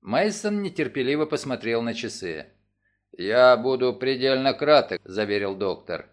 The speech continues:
"Ведь вы тоже своего рода врач, а врач обязан знать о своём пациенте всё, его эмоциональную природу, проблемы,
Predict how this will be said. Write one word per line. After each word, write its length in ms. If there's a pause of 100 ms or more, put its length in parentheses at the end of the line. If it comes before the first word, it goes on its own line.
(420)
"Ведь 240
вы 160
тоже 400
своего 480
рода 260
врач, 540 (180)
а 160
врач 380
обязан 500
знать 400
о 60
своём 420
пациенте 680
всё, 500 (360)
его 300
эмоциональную 880
природу, 800
проблемы, 840